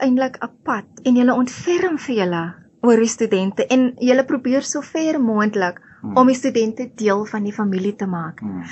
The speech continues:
Speaker 1: Wat het vir julle daai besluit laat neem?
Speaker 2: Jong, ek dink so baie plekke het, het 'n huismoeder of 'n,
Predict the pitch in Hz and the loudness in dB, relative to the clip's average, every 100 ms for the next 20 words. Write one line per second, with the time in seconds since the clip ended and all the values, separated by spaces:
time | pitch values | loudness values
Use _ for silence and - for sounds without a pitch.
0 | - - - _ _ _ _ 247 - - | -18 -20 -20 _ _ _ _ -2 -2 -2
1 | - 349 349 - 220 240 262 - 262 247 | 0 2 2 0 0 2 0 0 -4 0
2 | 254 - 240 285 359 185 - _ _ - | -4 2 4 4 0 -2 -6 _ _ -20
3 | _ _ _ _ _ _ _ _ _ _ | _ _ _ _ _ _ _ _ _ _
4 | 120 131 139 - 135 131 - - - 123 | 0 0 -2 2 2 2 -6 -14 -4 -2
5 | 110 123 131 120 110 110 101 - 87 98 | 4 4 6 2 4 4 2 0 -4 0
6 | 101 90 92 101 - 113 110 120 120 87 | 0 2 0 0 2 2 2 2 2 -2
7 | 95 - 92 | -6 -4 -4